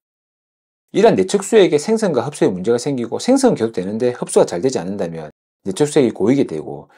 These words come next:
특히 뇌실이라 하여 뇌 안쪽에 중앙에 위치한 부분에 계속 고이다 보면 뇌실이 팽창을 하게 됩니다. 팽창이 된 뇌실은 어느 눈까지는 괜찮다 계속 팽창하면서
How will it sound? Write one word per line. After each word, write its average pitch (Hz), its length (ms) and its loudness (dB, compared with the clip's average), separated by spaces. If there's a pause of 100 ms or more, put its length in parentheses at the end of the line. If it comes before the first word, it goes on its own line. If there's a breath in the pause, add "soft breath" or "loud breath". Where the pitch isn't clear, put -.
(100)
특히 190 400 -2 (220 loud breath)
뇌실이라 190 460 0
하여 87 360 -8 (320 soft breath)
뇌 104 200 4
안쪽에 190 460 0
중앙에 139 300 -2
위치한 127 240 -4
부분에 123 380 -4
계속 160 280 -8
고이다 127 280 2
보면 139 340 -2 (240 soft breath)
뇌실이 135 320 2
팽창을 220 340 -4
하게 85 120 -8
됩니다. - 420 -16 (920)
팽창이 254 300 4
된 147 140 6
뇌실은 104 540 4 (200 soft breath)
어느 226 180 8
눈까지는 139 420 2
괜찮다 123 520 -2
계속 127 400 -4
팽창하면서 127 720 -6